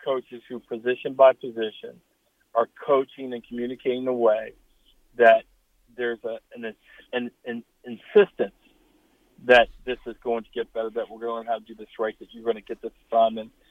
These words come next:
there's some accountability after you have a number of repetitions and you know you should know this thing, right? And there's this constant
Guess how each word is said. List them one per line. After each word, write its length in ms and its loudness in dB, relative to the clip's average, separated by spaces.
there's 180 2
some 120 -4
accountability 880 0
after 420 0
you 120 -20
have 320 -2
a 100 -12
number 260 -4
of 80 -6
repetitions 680 -6
and 160 -6
you 20 -12
know 160 0
you 140 -6
should 160 -18
know 340 2
this 140 2
thing, 280 2
right? 380 4
And 140 -12
there's 180 -6
this 120 -6
constant 460 -2